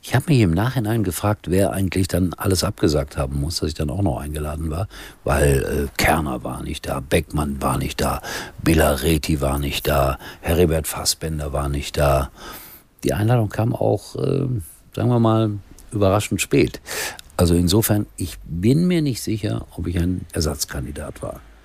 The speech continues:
Ich habe auch lange überlegt, fährst du dahin, ja oder nein? Dann habe ich mir gedacht, klar fahre ich dahin,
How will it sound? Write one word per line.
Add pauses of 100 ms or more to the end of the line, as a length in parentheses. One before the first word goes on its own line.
(760)
Ich
habe
auch
lange
überlegt,
fährst
du
dahin,
ja
oder
nein? (1120)
Dann
habe
ich
mir
gedacht, (520)
klar
fahre
ich
dahin,